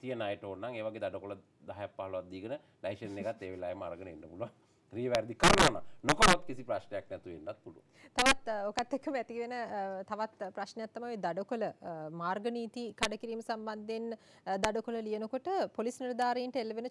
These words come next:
Speaker 2: චෝදනාවක් පොලිසිය හැංගිලා ඉන්නේ, අ, දඩකොල දෙන්න. ඇයි පොලිසිය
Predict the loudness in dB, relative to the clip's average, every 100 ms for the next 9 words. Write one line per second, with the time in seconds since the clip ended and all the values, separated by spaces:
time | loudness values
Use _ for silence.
0 | -4 -4 -2 -2 0 0 4 4 4 0
1 | 0 0 -4 -2 2 6 6 4 -2 -4
2 | -6 -10 _ _ 0 2 4 4 2 0
3 | -2 -2 -4 -10 -16 -2 2 4 4 2
4 | 0 -2